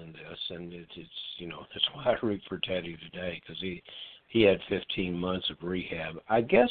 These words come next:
Balky, as a player moves into this, uh, rehab and how hard you work is, is very important, and, uh, I don't think there's a question here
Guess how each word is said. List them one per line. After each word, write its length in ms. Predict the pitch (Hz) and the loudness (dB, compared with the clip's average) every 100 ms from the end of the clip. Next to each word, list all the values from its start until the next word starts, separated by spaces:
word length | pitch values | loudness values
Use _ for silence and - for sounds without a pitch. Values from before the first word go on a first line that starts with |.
| - | 4
Balky, 640 | 143 120 117 120 117 110 - | 8 8 8 4 0 -2 -2
as 200 | 101 104 98 - | 0 0 0 -6
a 80 | - - - | -10 -14 2
player 380 | 135 165 151 139 | 6 8 8 6
moves 320 | 117 110 101 | 6 4 0
into 320 | 95 98 95 | -2 -2 -6
this, 360 | 82 82 80 - - _ - - _ _ _ _ 101 | -6 -8 -8 -10 -14 _ -20 -20 _ _ _ _ 6
uh, 120 | 95 | 8
rehab 540 | 113 147 135 127 120 | 10 10 12 10 8
and 100 | 107 | 4
how 160 | 104 98 | -4 -6
hard 360 | - 110 110 | 0 2 2
you 120 | 95 90 | -2 -6
work 320 | 82 90 135 - - - | -2 -2 -2 -6 -20 -14
is, 160 | 90 90 | -8 -8
is 180 | 87 90 87 92 | -8 -10 -8 -4
very 300 | 101 98 101 | 0 0 0
important, 640 | 95 85 - 95 - 131 - - - | -4 -6 0 0 0 -2 -4 -10 -8
and, 360 | 90 90 90 | -6 -4 -2
uh, 200 | 90 90 - | 0 -2 0
I 120 | 98 | 2
don't 220 | 95 92 | 2 0
think 180 | - 87 | 0 0
there's 220 | - 87 - | 0 -2 -2
a 100 | - | 2
question 460 | 95 - - 87 | 4 4 0 -4
here 380 | 85 101 98 | 0 4 4